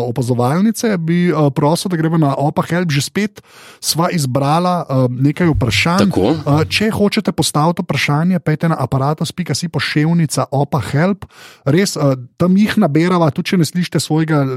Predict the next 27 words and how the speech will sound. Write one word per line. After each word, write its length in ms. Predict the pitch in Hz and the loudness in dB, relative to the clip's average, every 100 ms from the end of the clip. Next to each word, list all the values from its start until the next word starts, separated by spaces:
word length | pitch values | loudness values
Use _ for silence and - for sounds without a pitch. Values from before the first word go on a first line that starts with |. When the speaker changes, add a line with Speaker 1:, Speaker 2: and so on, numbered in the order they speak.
| 127 123 | 0 2
Speaker 1:
lahko 240 | 123 113 - | 2 0 2
da 100 | 170 | 2
bo 80 | 147 | 2
prišel 320 | 151 156 - | 0 -4 -4
še 180 | - 170 | -2 0
na 100 | 165 | 2
vrsto. 420 | 156 156 - 139 117 - - | 2 -2 0 0 0 -4 -14
Eh, 160 | - 120 | -2 0
dajte 220 | 139 180 | 2 2
nam 120 | 185 | 2
vprašanja, 580 | 160 143 - 143 151 143 | 2 0 -2 0 2 0
kot 200 | - 151 | 0 -4
ste 160 | - 139 | 0 0
videli, 260 | 147 147 127 120 120 | 2 2 0 -2 -10
fajn 240 | 117 143 160 | -2 0 2
je, 60 | |
če 80 | 151 | 0
so 120 | 135 | -2
čim 180 | 120 160 | -2 0
bolj 160 | 147 147 | 2 0
specifična, 600 | - 123 156 147 - 131 | -2 -2 0 0 -2 0
ne, 120 | 123 | 0
nekaj 180 | 120 127 | 0 0
ni 140 | 127 | -2
preveč 420 | 113 - 117 139 - | -2 -4 -4 -2 -2
na 80 | |
splošno. 560 | 113 - 160 202 240 165 | -2 0 0 2 2 0